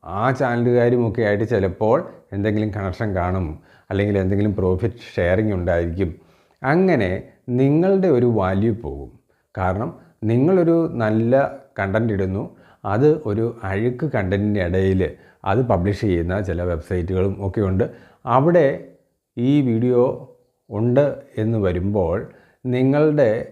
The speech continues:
പലരും തെറ്റിദ്ധരിക്കും, നിങ്ങളുമായിട്ട് ഒരു അണ്ടർസ്റ്റാൻഡിങ് അവിടെ ഉണ്ട്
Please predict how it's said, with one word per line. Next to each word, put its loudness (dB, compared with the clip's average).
പലരും 2
തെറ്റിദ്ധരിക്കും, 0
നിങ്ങളുമായിട്ട് -2
ഒരു -4
അണ്ടർസ്റ്റാൻഡിങ് -2
അവിടെ -2
ഉണ്ട് 0